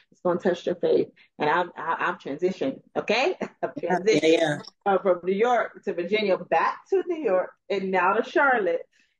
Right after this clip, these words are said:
Speaker 1: And, um, but I thank God I am going to be forty in three weeks.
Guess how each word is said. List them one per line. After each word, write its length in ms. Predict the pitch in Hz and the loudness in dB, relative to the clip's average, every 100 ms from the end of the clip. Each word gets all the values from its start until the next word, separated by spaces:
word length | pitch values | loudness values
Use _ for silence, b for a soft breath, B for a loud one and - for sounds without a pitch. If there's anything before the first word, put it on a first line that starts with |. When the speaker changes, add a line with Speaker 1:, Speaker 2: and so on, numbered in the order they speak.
| _ | _
Speaker 1:
And, 200 | 170 165 160 - | -6 -6 -6 -4
um, 560 | 156 147 147 139 151 - _ _ _ _ - | -2 -2 -4 -6 -8 -16 _ _ _ _ 0
but 80 | 180 | 2
I 80 | 185 | 2
thank 220 | 180 175 | 2 4
God 180 | 165 156 | 2 2
I 180 | 175 160 | 2 0
am 200 | 170 165 | -2 2
going 240 | 170 170 - | 4 4 0
to 100 | 180 | 0
be 160 | 180 | 0
forty 420 | 185 - 165 160 | 0 2 4 4
in 240 | 165 156 156 | 4 0 2
three 220 | 190 269 | 2 4
weeks. 340 | 320 190 - | 2 0 -4